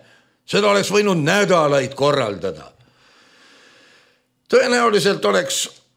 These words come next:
see üritus läinud, no vaata, et verisekski selles mõttes, et üks rääkis lollimat juttu kui teine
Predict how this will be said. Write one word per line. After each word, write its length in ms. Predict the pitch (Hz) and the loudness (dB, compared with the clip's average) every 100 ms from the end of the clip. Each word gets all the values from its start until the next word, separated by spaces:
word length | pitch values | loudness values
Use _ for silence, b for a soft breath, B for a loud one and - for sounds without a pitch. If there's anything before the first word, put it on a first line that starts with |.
| _ _ - | _ _ -4
see 120 | 202 | 0
üritus 540 | 214 254 208 - 170 165 | 2 0 -2 -4 -6 -2
läinud, 520 | 202 208 185 160 - - B B B B B _ _ _ _ _ _ | -2 0 -2 -4 -6 -12 B B B B B _ _ _ _ _ _
no 120 | 349 403 | -6 -4
vaata, 260 | 294 262 | -2 -2
et 120 | 240 240 | -2 -2
verisekski 720 | 311 262 160 151 131 - 160 | -2 -2 -2 -4 -4 -8 -2
selles 360 | 240 226 190 | 0 0 -2
mõttes, 380 | 208 233 - 143 | 0 -2 -4 -2
et 320 | 196 - - - - _ _ _ _ 254 | -2 -4 -12 -12 -12 _ _ _ _ -8
üks 320 | 269 - - | -8 -6 -2
rääkis 480 | 202 214 - 185 180 | 0 0 -2 -8 -2
lollimat 640 | 254 247 208 190 185 185 | -2 0 0 0 -2 -4
juttu 340 | 254 - - 165 | -6 -4 -6 0
kui 180 | 180 | 0
teine 760 | 175 175 294 254 233 196 143 | 0 -4 -4 -4 -2 -2 -6